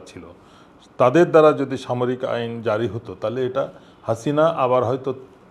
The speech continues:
ছয় মাস না, তিন মাসের মধ্যে হয়তো আবার ফেরত আসতো। সুতরাং সেটা কোনো অবস্থাতেই গ্রহণযোগ্য ছিল না, আমার মনে হয় জনগণও ওটা মেনে নিত না। দ্বিতীয় হচ্ছে যে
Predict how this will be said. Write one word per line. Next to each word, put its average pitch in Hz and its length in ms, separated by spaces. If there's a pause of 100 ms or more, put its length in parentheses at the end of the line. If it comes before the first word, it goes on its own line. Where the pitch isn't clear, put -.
(480)
ছয় 135 180
মাস 135 340
না, 95 120
তিন 156 260
মাসের 151 260
মধ্যে 135 300
হয়তো 101 280
আবার 90 200 (120)
ফেরত 98 240
আসতো। - 300 (960)
সুতরাং 147 400 (500)
সেটা 127 240
কোনো 143 220
অবস্থাতেই 151 640 (440)
গ্রহণযোগ্য 131 600
ছিল 151 220
না, 180 100
আমার 127 200
মনে 117 180
হয় 113 100
জনগণও 104 460
ওটা 95 140
মেনে 85 280
নিত 82 220
না। 82 360 (600)
দ্বিতীয় 156 360
হচ্ছে 175 360
যে 180 160